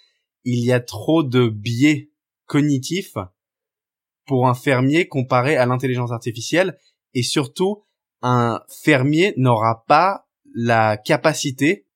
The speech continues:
de traiter l'information, surtout la quantité d'informations d'ailleurs, qui est récoltée en permanence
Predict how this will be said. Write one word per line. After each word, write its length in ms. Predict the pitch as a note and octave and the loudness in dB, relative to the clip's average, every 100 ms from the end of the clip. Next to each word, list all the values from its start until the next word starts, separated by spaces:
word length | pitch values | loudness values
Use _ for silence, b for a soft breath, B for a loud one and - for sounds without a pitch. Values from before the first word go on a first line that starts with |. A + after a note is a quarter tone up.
| _ | _
de 240 | B2 A2 B2 | -8 -2 -2
traiter 720 | - - D3 C3 E3 F#3+ - _ - | -2 -4 -4 2 2 2 -2 _ -6
l'information, 960 | A2 B2+ C3 C#3+ B2+ A#2+ - C#3 E3+ - | 0 0 2 0 0 0 -2 -4 -4 -10
surtout 280 | - A#2+ C#3 | -8 -4 -2
la 100 | G#2+ | -2
quantité 540 | - G#3+ A3 F3 E3 | -2 -2 -2 0 0
d'informations 520 | B2+ A#2 A#2 A#2 A#2+ C#3+ | 0 0 -2 -2 -2 -2
d'ailleurs, 400 | G#2+ C3+ D#3+ _ | 0 0 -2 _
qui 240 | - C3+ | -6 0
est 60 | A#2+ | 0
récoltée 500 | A2 C#3 D3 B2+ D3 | 2 0 0 0 0
en 120 | B2 | 0
permanence 840 | A2 D#3 C3 A#2+ A2+ D3 - - | 0 0 2 2 0 -2 -4 -10